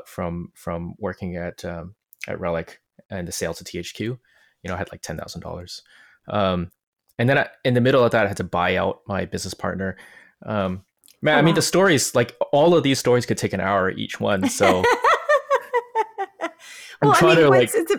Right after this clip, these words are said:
Speaker 2: it's important
Speaker 1: summarize.
Speaker 2: to, it's okay. Sometimes we go long, but I think it's important to point out that, like, you decided to do this, but then it wasn't just, like, it happened, right? Like, there's, there's stuff. So you had some drama at the beginning. You didn't have a lot of
Speaker 1: Yes.
Speaker 2: money.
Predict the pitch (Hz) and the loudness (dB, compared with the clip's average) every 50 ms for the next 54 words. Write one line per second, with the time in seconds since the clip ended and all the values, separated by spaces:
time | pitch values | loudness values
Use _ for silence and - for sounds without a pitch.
0 | - - 320 - 415 330 349 - - - - - 740 - - 381 254 233 - - | -2 -4 -2 0 0 0 2 2 4 4 4 4 4 2 2 0 0 -2 -6 -6
1 | - - 381 - - 440 - 339 330 240 233 262 240 - 214 262 - 330 330 339 | -4 -4 -2 0 -2 -2 0 0 0 0 0 0 -2 -4 -6 -4 -2 0 0 0
2 | 294 254 269 254 226 240 226 220 233 240 233 214 208 208 214 190 214 233 - 262 | 0 -2 -2 -2 -2 0 0 2 4 2 2 2 2 0 0 0 0 0 -2 -2
3 | - 247 - 247 233 233 - 240 - 226 208 262 - - 233 208 202 214 214 220 | -4 -4 -4 -4 -4 -2 0 0 0 -2 -2 -6 -4 -2 -2 0 2 2 2 0
4 | 214 - 190 - - 202 208 202 - _ - - - - - - - 220 285 247 | 2 0 -2 0 0 0 -2 -2 -4 _ -20 -20 -20 -20 -16 -6 0 0 2 2
5 | 277 262 - 277 254 247 220 254 233 220 175 185 247 254 214 226 208 208 - - | 2 2 2 2 2 2 0 0 -2 -4 -4 -2 0 0 2 0 0 0 -2 -6
6 | 208 - 214 196 202 - - 202 202 - 196 180 175 - 185 170 - - 175 160 | -4 -2 0 0 0 0 -2 -2 -4 -4 -4 -10 -10 -8 -8 -8 -4 -2 -2 -2
7 | 165 - - 170 165 - - - 269 - - - 127 131 - - 160 170 - 165 | -2 -4 -8 -12 -12 -8 -4 -2 -2 -2 -2 -6 -10 -10 -8 -8 -8 -8 -6 -6
8 | 180 180 - - 185 180 185 180 - - - 185 185 185 - - 277 165 - - | -10 -10 -8 -8 -8 -8 -8 -8 -10 -10 -10 -8 -6 -6 -4 -2 0 0 -2 -2
9 | - 202 190 208 196 190 185 - - 196 185 196 180 175 190 196 190 202 202 220 | -6 -6 -4 -2 -2 -2 -2 -2 -4 -6 -2 0 0 0 0 -2 -6 -8 -10 -6
10 | 180 196 190 185 185 185 190 180 175 185 190 180 196 202 214 226 214 202 196 208 | -4 -4 -2 -2 -2 -4 -4 -6 -6 -8 -6 -4 -2 0 0 0 0 2 2 2
11 | 208 208 175 165 165 170 170 185 214 | 2 0 0 -2 -2 -4 -6 -8 -10